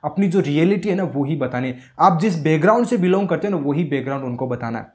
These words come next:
अगर मिडिल क्लास फैमिली से बिलोंग करते हो, तो मिडिल क्लास बताओ। आप अगर हायर क्लास से बिलोंग करते हो, तो हायर क्लास बताओ। और अगर आप लोअर क्लास से बिलोंग करते हो, तो लोअर क्लास वहाँ पे शो करनी है।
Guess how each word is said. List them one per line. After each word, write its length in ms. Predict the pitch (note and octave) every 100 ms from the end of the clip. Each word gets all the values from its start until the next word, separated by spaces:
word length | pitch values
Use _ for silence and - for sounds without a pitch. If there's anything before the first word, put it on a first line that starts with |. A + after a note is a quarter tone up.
| _ - _
अगर 180 | C3+ C3+
मिडिल 280 | C3+ C#3+ E3+
क्लास 240 | E3+ E3+
फैमिली 340 | E3+ D#3 D3+
से 140 | D#3 D#3+
बिलोंग 280 | D3 D3+ D3
करते 180 | C#3+
हो, 60 | D3
तो 100 | D3
मिडिल 260 | B2+ B2 D3
क्लास 260 | E3 D#3 D3
बताओ। 260 | D3 D3 - _ -
आप 200 | D3 E3
अगर 160 | E3 D#3+
हायर 280 | C#3+ F3
क्लास 300 | G3 G3 F#3+
से 60 | G3+
बिलोंग 320 | F3+ F3+ F#3+
करते 180 | F3+ C4+
हो, 40 |
तो 100 | C#4
हायर 220 | G#3+ F#3+ F#3+
क्लास 280 | F#3 E3+
बताओ। 200 | E3 E3
और 140 | F3 G3
अगर 120 | A#3
आप 120 | A3+ F3
लोअर 340 | E3 F3+ C4+
क्लास 300 | B3+ G3 F#3
से 80 | G3
बिलोंग 280 | D3 D#3 D3
करते 180 | B2+
हो, 80 | D3+
तो 140 | G3+ E3+
लोअर 300 | C3 B2+ C3
क्लास 280 | C3 B2 B2
वहाँ 140 | A2+ A2
पे 60 |
शो 180 | B2 A#2+
करनी 280 | A2 A2 A#2
है। 120 | A#2